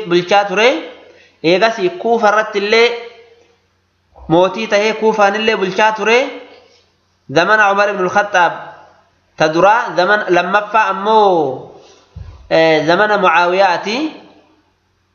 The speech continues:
Bara shantamatti du'e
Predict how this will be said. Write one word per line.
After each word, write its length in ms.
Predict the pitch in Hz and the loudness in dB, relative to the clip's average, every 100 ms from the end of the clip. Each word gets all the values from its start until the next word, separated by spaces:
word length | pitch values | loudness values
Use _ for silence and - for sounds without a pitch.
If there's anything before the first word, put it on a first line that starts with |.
| _ _ _ _ _ _ _ _ _ _ - | _ _ _ _ _ _ _ _ _ _ -18
Bara 320 | 139 190 202 | 0 2 2
shantamatti 600 | - 202 202 233 233 202 | -2 -6 0 0 0 0
du'e 260 | 180 185 | 0 2